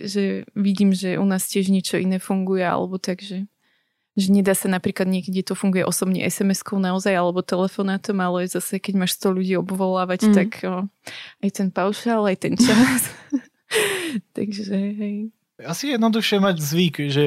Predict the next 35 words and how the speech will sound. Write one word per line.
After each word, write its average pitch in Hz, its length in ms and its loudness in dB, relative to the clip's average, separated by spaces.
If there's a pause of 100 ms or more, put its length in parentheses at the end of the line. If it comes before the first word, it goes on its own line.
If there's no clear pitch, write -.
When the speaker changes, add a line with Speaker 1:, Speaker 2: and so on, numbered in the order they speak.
(120)
Speaker 3:
že 143 260 0
viem 180 360 4
proste 175 260 0
termín, 170 380 4
že 156 160 2
ja 156 100 4
neviem, 147 400 0
Deň 147 240 2
spoločenstva 151 640 0
je - 20 -8
poslednú 147 380 0
nedeľu 139 320 0
v 127 80 -4
mesiaci 143 340 -2
u 156 80 0
nás 156 220 0
a - 120 -8
to 147 140 -4
tak 156 220 -2
bude 147 260 0
vždy, 139 540 -2
pokiaľ 135 400 -6
sa 135 160 -8
nestane 135 320 -8
niečo 139 180 -8
vážne, 156 400 2
hej. 175 300 4
Speaker 2:
Mhm. 233 480 6
Speaker 3:
Ale 147 260 4
väčšinou 160 380 2
to 151 140 -4
tak 135 200 0
je 160 160 0
teda 175 380 0
a 151 160 -2